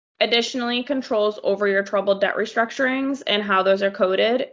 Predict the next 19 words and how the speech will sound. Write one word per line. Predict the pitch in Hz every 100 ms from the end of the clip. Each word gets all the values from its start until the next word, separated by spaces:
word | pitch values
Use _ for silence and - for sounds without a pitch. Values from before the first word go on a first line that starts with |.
| -
and | 196 190 190
included | - 196 196 190 196
within | 202 202 202
your | 214
allowance | 233 185 175 175
calculation. | - 175 180 175 170 180 185 185 190 202 202 _ _ _ _ _ _ _
And | 214
the | 226
last | 226 240 285 -
item | 220 220 214 214
is | - 202
looking | 202 190 202 202
at | 160 185 185 -
your | 190 180 175 170 - - -
risk | 202 202 -
rating | 156 156 156
reviews. | 98 - - 50 50 - - - _ _ -
Have | 220 202
you | 202 196 196 202